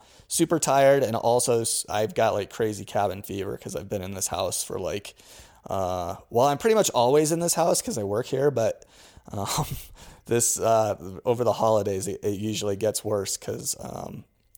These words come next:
we were supposed to go up to Denver and see family and stuff, but we canceled that trip. So I've basically spent, like, ninety percent of my time in this, like, fifteen hundred square foot house. So, uh, that can get a little,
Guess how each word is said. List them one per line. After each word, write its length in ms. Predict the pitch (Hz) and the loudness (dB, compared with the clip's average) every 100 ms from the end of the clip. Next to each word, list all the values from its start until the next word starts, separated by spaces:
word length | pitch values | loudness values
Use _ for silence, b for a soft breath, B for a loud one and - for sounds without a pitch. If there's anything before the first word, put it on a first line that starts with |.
| - | -6
we 120 | 110 | -2
were 80 | 113 | 0
supposed 300 | - 127 120 | 0 0 0
to 80 | 123 | 0
go 100 | 113 | 0
up 120 | 107 | 0
to 60 | 92 | -2
Denver 420 | 113 113 113 110 | -2 0 2 0
and 120 | 104 | 0
see 140 | 104 | -4
family 420 | 101 131 131 127 123 | -4 0 0 0 0
and 100 | 117 | 0
stuff, 280 | 120 120 | 2 0
but 100 | - | -2
we 80 | - | -10
canceled 460 | - 117 110 - 85 | -8 -8 -6 -6 0
that 220 | 123 120 | 2 2
trip. 340 | - 120 - | 0 0 -2
So 320 | - 101 101 - B B B - | -4 -2 -2 -6 B B B -2
I've 220 | 165 160 | 0 2
basically 480 | 196 185 143 135 117 | 2 2 2 0 2
spent, 460 | - - 120 120 | 0 2 2 2
like, 220 | 110 101 | 0 0
ninety 460 | 101 107 104 107 107 | -2 -4 -2 -4 -6
percent 340 | 110 107 107 | -6 -4 -4
of 60 | 101 | -4
my 140 | 95 | -6
time 540 | 90 101 98 95 92 - _ - | -6 -4 -4 -4 -8 -14 _ -12
in 400 | 101 95 92 90 - | -10 -8 -10 -14 -12
this, 280 | - 101 - | -6 -4 -2
like, 180 | 101 90 | -4 -6
fifteen 340 | - - 95 | -6 -6 -10
hundred 300 | 87 196 - | -8 -8 -6
square 260 | - - 90 | -4 -4 -6
foot 220 | - - | -6 -10
house. 280 | - - - | -8 -8 -6
So, 400 | - 101 92 - B B B B B | -6 -4 -4 -6 B B B B B
uh, 420 | - 90 90 73 - - _ | -4 -2 -2 -4 -8 -16 _
that 220 | - 107 - | 0 0 0
can 160 | 101 | -6
get 280 | 92 92 - | -2 -2 -4
a 80 | - | -4
little, 1120 | 92 101 98 104 104 107 104 101 101 101 - | -4 -4 -4 -2 0 2 2 2 0 -2 -8